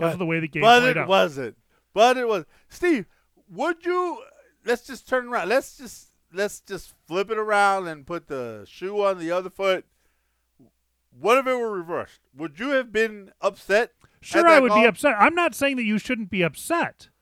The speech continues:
Speaker 1: So I can be upset.
Speaker 2: You can be upset. You can complain about the refs. That's all free game. That's what we do here.
Speaker 1: <laughs>
Speaker 2: But to say
Speaker 1: But
Speaker 2: that
Speaker 1: I
Speaker 2: you're
Speaker 1: can't,
Speaker 2: going to
Speaker 1: I
Speaker 2: put a
Speaker 1: can't
Speaker 2: fan poll up with the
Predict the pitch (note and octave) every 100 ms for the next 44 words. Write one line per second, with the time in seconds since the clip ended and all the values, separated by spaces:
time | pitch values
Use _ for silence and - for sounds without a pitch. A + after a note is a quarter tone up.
0 | _ _ G3 A3+ G#3+ G#3 G#3 - G3 G#3
1 | C#4 C#4+ A#3+ G#3+ D#3 - C#4 D3+ G#3 B3
2 | G#3 G3+ - F#3+ G3+ A3+ A#3 G#3 G3+ C#4+
3 | - - G#3 - - F3+ G#3 A3 - A3
4 | G#3 G3 B3+ G3+ C#3+ E3 - F#3+ F#3 D3+
5 | F#3 C4 A#3+ C#3+ - - - - - E3
6 | - _ _ _ _ _ _ _ - G3+
7 | - E3+ A#3+ G#3 G#3 A3+ A#3 A#3+ A3+ -
8 | A#3 G3 - A3 A#3 C4 B3+ A3+ G3 G3+
9 | F3+ E3+ F3 F3+ E3